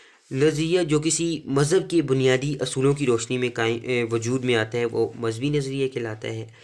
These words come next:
ऐसा नज़रिया जो किसी सियासी निज़ाम के बुनियादी, अ, असूल के तहत वजूद में आता है, वो सियासी नज़रिया कहलाता है।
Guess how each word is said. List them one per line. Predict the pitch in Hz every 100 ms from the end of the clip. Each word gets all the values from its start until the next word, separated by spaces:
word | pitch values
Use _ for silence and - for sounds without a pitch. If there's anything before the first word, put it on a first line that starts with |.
| - - - -
ऐसा | 151 - 190
नज़रिया | 175 156 156 156
जो | 143
किसी | 147 151 156
सियासी | - 143 131 127 - 156
निज़ाम | 135 117 120 131
के | 139
बुनियादी, | 123 120 117 110 127
अ, | 131 - 123 -
असूल | 104 131 131 135
के | 135
तहत | 131 139 139 139
वजूद | 127 117 113
में | 110
आता | 107
है, | 117
वो | 110
सियासी | 113 117 110 131
नज़रिया | 135 127 120 120
कहलाता | 120 113 107 107
है। | 104 110